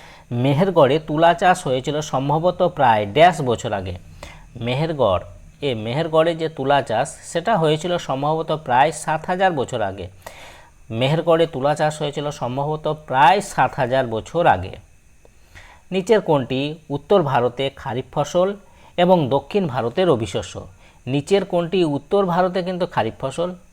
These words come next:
এবং দক্ষিণ ভারতে সেটা রবি শস্য? এটা হলো সিসাম-, সিসামুম।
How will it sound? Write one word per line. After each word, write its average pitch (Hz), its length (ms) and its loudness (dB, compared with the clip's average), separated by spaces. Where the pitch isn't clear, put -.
এবং 190 280 0
দক্ষিণ 160 400 2
ভারতে 139 340 2
সেটা 160 280 0
রবি 127 280 0
শস্য? 113 400 -10
এটা 180 220 4
হলো 160 280 4
সিসাম-, 170 680 2
সিসামুম। 143 760 0